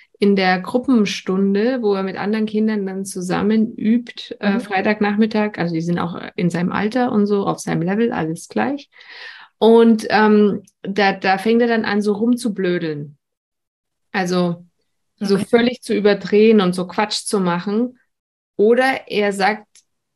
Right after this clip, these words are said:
Speaker 1: er spielt ein Stück mit, die stehen halt da alle im Raum nebeneinander,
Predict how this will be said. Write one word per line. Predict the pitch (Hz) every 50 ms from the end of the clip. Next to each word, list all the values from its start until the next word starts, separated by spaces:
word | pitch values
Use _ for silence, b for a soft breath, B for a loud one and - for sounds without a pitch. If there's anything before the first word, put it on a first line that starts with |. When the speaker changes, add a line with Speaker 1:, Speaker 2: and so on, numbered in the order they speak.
| _ _ _ _ -
Speaker 1:
er | 196 202
spielt | 180 - - 220 220 220 220
ein | - 180 190 214
Stück | 214 - - 247 247 247 240
mit, | 240 247 269 294 - - - - _
die | - - 190 196
stehen | 180 185 - 190 202 214 214
halt | 214 208 202
da | 202 190 190
alle | 196 185 185 190 190 180 180 - - - _
im | - - 180 175
Raum | 170 170 165 165 175 190 214 233 240
nebeneinander, | 220 208 202 190 185 180 180 185 202 226 226 226 233 -